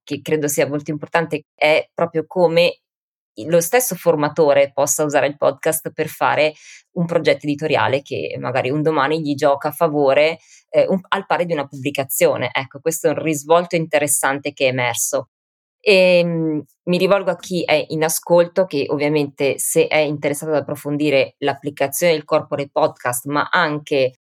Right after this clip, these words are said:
tutta l'attività che fa Marcello per quanto riguarda la formazione aziendale, la consulenza strategica, eh, Marcello, lasciamo pure i tuoi contatti, i tuoi riferimenti, così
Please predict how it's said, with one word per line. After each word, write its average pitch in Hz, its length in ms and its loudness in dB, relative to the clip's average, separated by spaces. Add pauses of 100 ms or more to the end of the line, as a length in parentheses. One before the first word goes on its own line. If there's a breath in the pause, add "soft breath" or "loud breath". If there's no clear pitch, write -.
tutta 170 240 -2
l'attività 139 560 -2
che 131 140 -10
fa 120 280 -4
Marcello 123 800 -2
per 127 200 -4
quanto 135 260 -8
riguarda 127 380 -4
la 123 100 -2
formazione 143 640 -4
aziendale, 131 640 -2
la 127 140 -4
consulenza 131 560 -8
strategica, 160 800 -4 (460 loud breath)
eh, 143 300 2
Marcello, 156 460 0
lasciamo 147 460 0
pure 165 280 4
i 151 180 -4
tuoi 151 180 -2
contatti, 147 600 -2
i - 20 -14
tuoi 147 140 -4
riferimenti, 156 600 0
così 147 460 -2